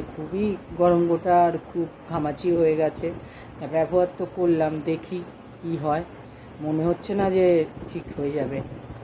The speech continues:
কেন হাতটা তো একটু একটু চুলকাচ্ছে। তা যাই হোক, দেখি,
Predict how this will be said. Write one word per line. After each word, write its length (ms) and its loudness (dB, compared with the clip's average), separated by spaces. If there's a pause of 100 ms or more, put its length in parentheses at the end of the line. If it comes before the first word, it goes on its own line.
(420)
কেন 140 -6
হাতটা 460 -6 (100)
তো 80 -2 (360)
একটু 200 -14
একটু 220 -8
চুলকাচ্ছে। 580 -8 (1200)
তা 100 -14 (240)
যাই 240 -4
হোক, 140 -8 (140)
দেখি, 280 -8